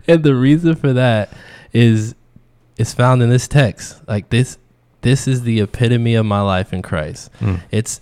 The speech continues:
Speaker 1: it's in Romans. It's chapter five, verses, uh, one through five. And, and it reads, "Therefore, since we have been justified by faith,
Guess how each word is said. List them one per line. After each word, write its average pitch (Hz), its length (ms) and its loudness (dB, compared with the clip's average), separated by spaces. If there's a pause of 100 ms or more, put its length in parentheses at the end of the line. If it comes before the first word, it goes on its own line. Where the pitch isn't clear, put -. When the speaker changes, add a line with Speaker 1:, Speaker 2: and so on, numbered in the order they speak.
Speaker 1:
it's 107 200 -6
in 117 160 2
Romans. 107 680 0 (420)
It's - 140 -10
chapter 104 320 -4
five, 120 580 2
verses, 107 680 -6
uh, 92 180 -8
one 110 320 -2
through 104 180 -4
five. 90 440 -6 (760)
And, 101 240 -2 (220)
and 104 140 -2
it 90 80 -2
reads, 104 500 -2 (100)
"Therefore, 117 840 0 (600)
since - 400 -6
we 110 140 -4
have 117 300 -2
been 110 180 -2
justified 123 800 0
by 117 200 2
faith, - 560 -8